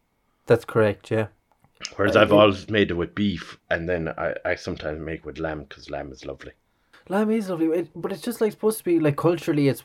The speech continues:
Speaker 1: supposed to be one of those rich, hearty, really cheap things to make, and you go put an expensive meat like lamb into it, and, I mean, I'd love to try it, but the Italians mad at food will not be happy at you.
Speaker 2: <laughs> Do you think maybe I'm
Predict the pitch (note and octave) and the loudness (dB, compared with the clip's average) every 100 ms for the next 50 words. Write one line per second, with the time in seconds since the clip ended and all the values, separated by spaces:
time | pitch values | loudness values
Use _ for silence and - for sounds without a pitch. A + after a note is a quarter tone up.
0 | C3+ - C#3 C3+ B2 A#2 A#2 A2+ A2+ G#2 | -8 -2 -2 0 0 4 4 4 2 -2
1 | - _ _ _ A#2 A#2+ B2 - - - | -14 _ _ _ -2 2 2 0 -6 2
2 | B2 A#2 A#2+ G#2+ G#2+ A2+ A2 G#2 - A#2 | 2 4 0 0 2 2 0 -2 -2 -2
3 | - A2+ G#2+ - A2 G#2+ G#2 A2+ A2+ A#2+ | -2 -4 -4 -6 -2 -2 -2 -2 -2 0
4 | A#2 A#2 A2+ G#2+ A#2 A2+ A2 A2 A2 - | -2 -4 -4 -4 -4 -4 -4 -4 -4 -6
5 | _ A2 G2+ G#2+ G#2+ A2 G2+ - G#2 G#2 | _ -6 -4 -2 -2 -2 -6 -8 -8 -8
6 | G2+ G2+ - - - D#3 E3+ F3+ G3+ C#3 | -6 -8 -10 -16 -2 4 6 6 2 -2
7 | - C3 B2 G2 - - G#2+ G2 - - | 2 6 6 4 -2 0 0 0 -6 -20
8 | _ _ _ _ _ _ _ A#2+ A2+ C3 | _ _ _ _ _ _ _ -2 2 4
9 | B2+ A2 A#2+ G#2+ - A#2 A2+ G2 G2+ G2+ | 2 0 0 0 0 0 -2 -2 -4 -6
10 | F#2+ G#2+ - G2+ F#2 - F#2+ F#2+ - _ | -4 -2 -2 -6 -8 -8 -10 -10 -18 _
11 | _ _ _ _ - D#3 - _ - - | _ _ _ _ -2 -2 -2 _ -8 0
12 | E3+ E3+ E3+ D3+ C#3+ A#2+ - A2 G#2 F#2+ | 2 6 6 6 4 0 0 2 4 0